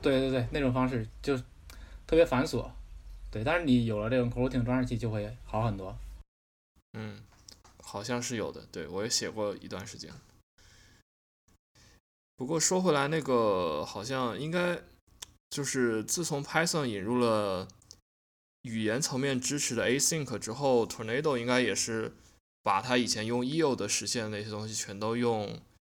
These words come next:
Speaker 2: 就原生的 async 来重写了一遍吧？
Speaker 1: 对，它是，呃，有一个，有一，有一个实现，现在应该是默认实现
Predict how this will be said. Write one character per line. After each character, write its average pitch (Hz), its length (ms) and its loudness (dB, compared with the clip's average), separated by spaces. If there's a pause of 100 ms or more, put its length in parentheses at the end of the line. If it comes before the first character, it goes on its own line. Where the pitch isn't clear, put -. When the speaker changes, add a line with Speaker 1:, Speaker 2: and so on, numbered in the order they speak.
(140)
Speaker 2:
就 107 120 -6
原 101 260 -4
生 127 280 -2
的 101 380 0
async 104 480 -4
来 78 200 -4 (240)
重 110 220 -10
写 101 180 0
了 - 100 -10
一 - 60 -14
遍 - 200 -12
吧？ - 80 -16 (280)
Speaker 1:
对， 127 220 -2
它 170 160 4
是， 165 260 4
呃， 131 400 4 (260)
有 120 200 6
一 117 140 4
个， 110 600 2 (1400)
有 127 120 4
一， 131 220 6
有 135 120 4
一 147 80 6
个 185 80 4
实 131 200 2
现， 131 320 4
现 202 160 6
在 175 100 6
应 180 60 0
该 185 100 4
是 185 60 2
默 196 180 6
认 165 100 6
实 123 140 -2
现 127 220 0